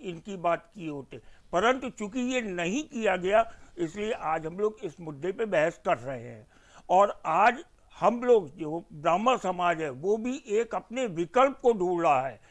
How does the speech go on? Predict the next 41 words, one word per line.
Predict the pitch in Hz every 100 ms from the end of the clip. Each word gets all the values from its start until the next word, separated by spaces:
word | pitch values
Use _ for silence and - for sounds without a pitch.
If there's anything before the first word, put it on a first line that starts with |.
| - - _
कि | 208
मेरा | 175 151 175 233
भी | 247 240
कहीं | 185 165
ना | 220 214
कहीं | 170 269
विकल्प | 208 185 226 254
होना | 190 185 226
चाहिए, | 262 220 214 285 262 - _ _ _
इसलिए | - 180 240
कि | 254 226
हम | - 170 180
लोग | 240 254 202
इस | 156 -
टाइम | 165 175 262 247 - - _ -
समाज | 170 190 214
में | 269 269
सबसे | - 214 - 285 -
पीछे | 240 220 196 311 285
की | 254 247
ओर | 233 220
खड़े | 175 208 196
दिख | 170 170
रहे | 156 147
हैं। | 131 127 131 _ _ _ _ _ - - - _ _ -
ये, | 175 196 180
आ, | 170 165 156 151 147 143 139 139
मेरे, | 147 156 170 165 151
आ, | 147 147 131 143 131 120
साई | - 139 160
जी | 160 160
कह | - 151
रहे | 151 151
थे, | 151 143
कह | - _ _ _ _ - 143
रहे | 156
थे | 151 160
कि | 156
ब्राह्मणों | 143 143 139 160 165
के | 156 165
लिए | 151 151 151